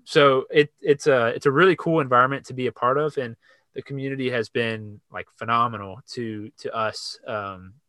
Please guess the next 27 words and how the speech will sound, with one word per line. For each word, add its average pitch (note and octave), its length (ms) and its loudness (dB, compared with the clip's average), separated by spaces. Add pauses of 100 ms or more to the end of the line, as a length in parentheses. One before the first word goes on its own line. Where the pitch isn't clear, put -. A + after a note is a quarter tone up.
(280)
as C3 160 -2
a A2 40 -8
shop A#2+ 420 0
and A2+ 160 -10
as A#2 220 -10
a, G2+ 120 -12 (380)
as C#3+ 120 2
a C#3+ 40 -6
place C#3+ 260 0
of B2+ 80 -12
business. C3 320 -2
'Cause A#3 160 2
it B3+ 100 2
is C4 140 0
a, A3 160 2
you A3 140 -2
know, D#3 100 4
it's D#3+ 140 0
a D#3+ 40 -6
weird F3+ 320 0
thing A3 300 -2
in, A2+ 240 -6
in B2+ 160 -12
twenty C#3+ 260 -4
twenty-one C3+ 520 -6
to B2 100 -16
be A#2+ 320 -8